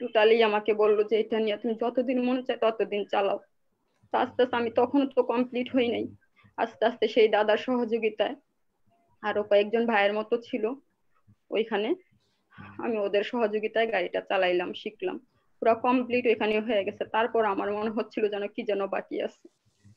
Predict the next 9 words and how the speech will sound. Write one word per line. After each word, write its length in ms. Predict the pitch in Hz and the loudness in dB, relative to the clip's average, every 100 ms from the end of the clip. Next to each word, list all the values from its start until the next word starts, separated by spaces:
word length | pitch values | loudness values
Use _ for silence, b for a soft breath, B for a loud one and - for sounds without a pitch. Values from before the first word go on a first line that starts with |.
| _ 104 101 _ _ 101 _ _ | _ -20 -20 _ _ _ _ _
ওই 160 | - 214 202 - _ - 208 | -2 -2 -4 -12 _ -8 2
দাদার 320 | 220 220 214 214 - - | 4 4 2 0 -16 0
বাড়িতে 360 | 226 214 220 214 | 2 2 2 0
দাদার 300 | 202 196 208 | 2 2 2
মেয়েকে 360 | 214 214 214 208 | 2 -2 -2 -6
স্কুলে 380 | - _ 202 196 - _ _ _ | -10 _ 0 0 -2 _ _ _
আনা 200 | 214 202 | -4 -2
নেয়া 220 | 190 170 175 | -2 -2 -2
করতাম, 400 | 196 - - | -6 -8 -14